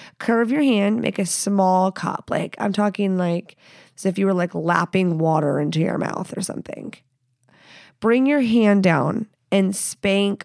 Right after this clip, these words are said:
with your cupped hand. This is gonna feel less intense and create less of a stinging sensation. Perfect if you're like, "This sounds erotic and super sexy, but I'm not really big on pain and pleasure, and I actually have a extremely low pain tolerance,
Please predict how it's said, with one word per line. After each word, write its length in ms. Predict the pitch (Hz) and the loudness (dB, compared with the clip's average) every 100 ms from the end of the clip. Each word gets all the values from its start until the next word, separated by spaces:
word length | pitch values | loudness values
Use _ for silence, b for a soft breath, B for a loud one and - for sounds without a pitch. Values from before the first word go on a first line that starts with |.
| - | -14
with 380 | - 196 185 - | -4 -2 -2 -4
your 400 | 190 190 185 - _ | -4 -2 -4 -8 _
cupped 300 | - - - | -6 -6 -6
hand. 300 | - - - B B B B | -8 -10 -20 B B B B
This 180 | 214 226 | -2 0
is 80 | 277 | -2
gonna 180 | 330 359 | -2 -4
feel 380 | 240 202 180 175 | -2 0 0 -2
less 420 | 180 180 202 - | -2 -2 -2 -6
intense 760 | 330 - - 170 214 - - - | -6 -8 -2 -2 -2 -8 -10 -8
and 180 | - 185 | -4 -4
create 300 | - 185 180 | 0 2 2
less 540 | 175 170 170 170 175 - | -2 0 2 2 2 -4
of 180 | - | -6
a 100 | - | -8
stinging 440 | 147 - - - 175 | -8 -6 -6 -6 -6
sensation. 600 | 190 185 - - - - B B B _ | -8 -8 -8 -8 -10 -12 B B B _
Perfect 520 | - 320 359 226 - | -4 -2 -2 -4 -4
if 160 | 226 208 | -8 -4
you're 140 | 208 | -2
like, 340 | 196 180 - - b _ | 0 -2 -6 -20 b _
"This 160 | 220 214 | -6 -4
sounds 320 | 359 370 - | -4 -4 -4
erotic 640 | 269 202 185 165 185 214 | -4 0 2 2 2 -2
and 160 | - 180 | -2 -4
super 300 | 214 208 185 | -4 -6 -6
sexy, 800 | - 175 - - 269 294 359 - B B B B B B - | -4 -4 -4 -4 -2 -2 -4 -10 B B B B B B -4
but 140 | 214 | 2
I'm 460 | 214 233 220 233 240 | 2 2 0 0 0
not 340 | 311 392 - | 0 -4 0
really 240 | 196 175 | 0 2
big 260 | 180 180 180 | 0 -2 0
on 200 | 180 175 | 0 0
pain 260 | - 170 165 | 0 0 2
and 160 | 165 | -2
pleasure, 400 | - 165 160 160 | -2 -2 0 -2
and 180 | 165 175 | -2 -2
I 100 | 180 | -4
actually 600 | - 185 196 - 196 180 | -4 -6 -4 -2 2 2
have 240 | 160 180 | 0 -2
a 140 | 185 180 | -4 -6
extremely 880 | - - - 294 311 349 359 262 202 | -8 -10 -6 -2 0 0 0 0 2
low 200 | 170 143 | 2 0
pain 300 | 165 165 165 | -2 -2 -2
tolerance, 560 | 160 - 170 190 180 | -2 -2 -2 -4 -6